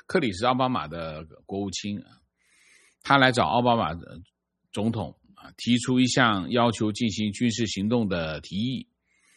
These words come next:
奥巴马总统拒绝了，拜登总统也拒绝了，布什总统也拒绝了，唯一同意的就是川普总统啊。他说，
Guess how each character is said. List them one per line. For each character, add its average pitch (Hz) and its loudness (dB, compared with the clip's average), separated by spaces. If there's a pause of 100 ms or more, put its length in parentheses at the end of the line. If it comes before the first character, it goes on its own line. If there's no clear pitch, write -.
(360)
奥 143 6
巴 139 6
马 127 4
总 110 -2
统 101 -2
拒 104 -4
绝 80 -6
了， 67 -10 (960)
拜 143 8
登 120 2
总 117 0
统 95 -4
也 80 -4
拒 104 -4
绝 80 -6
了， 71 -12 (1000)
布 160 4
什 131 0
总 117 2
统 92 -6 (160)
也 95 -2
拒 98 -4
绝 78 -8
了， 69 -8 (960)
唯 104 2
一 156 4
同 90 -2
意 127 8
的 87 -2 (140)
就 - -6
是 78 -8
川 90 -6
普 80 -10
总 71 -14
统 - -20 (580)
啊。 - -20 (480)
他 123 0
说， 135 4